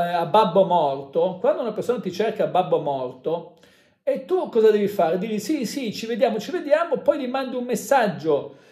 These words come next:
un secondo prima e gli dici, "No, guarda, eh, mi ha chiamato Mario, non posso venire da te perché Mario ha la precedenza su tutti." Tu mettili subito un antagonista.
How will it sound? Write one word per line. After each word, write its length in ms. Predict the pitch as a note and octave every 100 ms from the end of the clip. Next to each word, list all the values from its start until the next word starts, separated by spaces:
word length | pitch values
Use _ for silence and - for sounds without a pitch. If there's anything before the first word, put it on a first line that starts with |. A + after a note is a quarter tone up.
| _ _ _ _ _ _ _ _ _ _ _ _ _ _
un 180 | - D#4
secondo 600 | - A#3+ G#3+ C4 C4 C#4+
prima 680 | C#4 C#4+ D4 D#4 D#4+ D#4 D4
e 140 | G#3+ A3
gli 160 | A3
dici, 520 | F#3+ B3 C4 - B3+
"No, 240 | B3+ B3 F#3+
guarda, 580 | A3+ G#3+ F3+ E3+ E3+ E3
eh, 220 | G3+ F#3+
mi 120 | F#3
ha 80 | B3+
chiamato 520 | B3 A3+ B3 B3+ A3+
Mario, 720 | A3+ A3 F#3 E3 D3+ D#3 D#3
non 280 | E3 F#3+ G3
posso 340 | G3 A#3 - G#3+
venire 420 | G3 F#3+ G#3 G3+
da 200 | F#3 F3+
te 240 | F#3 D#3
perché 360 | D3+ F#3 F3 F#3+
Mario 680 | E3 G#3+ B3+ A#3+ A#3 B3 A#3+
ha 140 | F#3
la 140 | G3 F#3+
precedenza 720 | G3 F3+ F3+ D#3 G3 G3 G3
su 220 | - E3
tutti." 380 | F3+ C3+ - - _ _ _ _ _ _ _ _ _ _ _ _ _ _ _ _ _ _ _ _
Tu 160 | - B3
mettili 340 | A3+ A#3+ A#3 G3
subito 340 | B3+ A3 G#3+
un 60 | G#3
antagonista. 960 | G3 G3+ F3+ F#3 E3+ C3 - C3 -